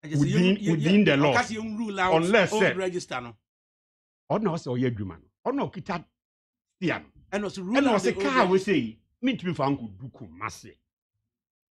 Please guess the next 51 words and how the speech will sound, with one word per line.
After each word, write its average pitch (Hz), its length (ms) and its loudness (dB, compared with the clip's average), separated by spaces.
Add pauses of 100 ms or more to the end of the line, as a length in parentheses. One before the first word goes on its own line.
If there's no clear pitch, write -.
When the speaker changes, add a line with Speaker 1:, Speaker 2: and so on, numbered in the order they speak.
(160)
Speaker 2:
Ɛna 220 260 2
ano, 165 280 0
the 151 140 -4
fact 226 220 -2
sɛ 175 100 2
ɛna 151 220 2
ano, 143 140 2
mede 139 140 0 (120)
nkɔfoɔ 135 280 -4
bi 151 80 -4
kɔ 156 260 0
Kumase 104 440 -8
no. 95 120 -18 (600)
Ɛnkyerɛ 185 340 0
sɛ 139 200 0
ɛnɛ 135 220 2
the 127 60 -2
same 170 260 0
car 123 140 0
metumi 131 280 -2
de 107 60 -6
akɔ 98 260 -8
Kumase. 90 460 -20 (960)
That 233 160 -8
is 170 140 -8
why 165 180 2
flight 160 400 -2
yi 135 100 -2
bi 170 100 -2
wɔ 151 60 0
ma 147 100 0
bɛhu 151 200 0
ne 160 80 0
aground 143 460 -4
no. 143 180 -12 (880)
Even 196 200 2
though 165 240 2
it 151 80 0
has 135 160 2
been 135 140 0
flying 160 420 0
all 165 340 4
these 147 220 -6
years, 110 200 -6
wobɛkɔ, 165 400 -4
eh, 131 40 -6
even 131 160 -2
though 139 100 0
sɛ, 120 340 -4
eh, - 120 -20
the 123 120 -14